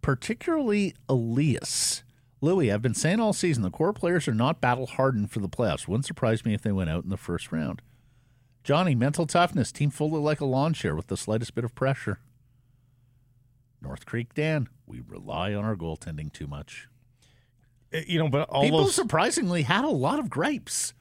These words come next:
Speaker 1: with the Canucks, given how superior they've been through fifty games.
Speaker 2: But they've also shown an unbelievable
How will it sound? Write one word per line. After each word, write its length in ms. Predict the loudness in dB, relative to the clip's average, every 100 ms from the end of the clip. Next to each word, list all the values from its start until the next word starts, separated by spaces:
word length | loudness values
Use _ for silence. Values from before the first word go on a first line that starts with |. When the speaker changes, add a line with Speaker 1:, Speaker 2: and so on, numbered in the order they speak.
| _ _ _ _ _
Speaker 1:
with 160 | -4 -2
the 100 | -4
Canucks, 360 | -2 -2 -2 -4
given 260 | -4 -2
how 340 | 0 0 0 -4 -14 _ _ _ _ _ _ _ _
superior 720 | -14 -6 -2 0 0 0 0
they've 180 | -2 0
been 160 | -2 -2
through 160 | -4
fifty 300 | -4 -6 -6
games. 460 | -10 -10 -12 -18 -20 _ _
Speaker 2:
But 140 | -2 0
they've 140 | 0
also 400 | 0 0 2 2
shown 640 | 0 0 0 0 -2 -4 -10 -10
an 100 | -4
unbelievable 800 | -2 -2 -2 -2 -2 -2 -2 -8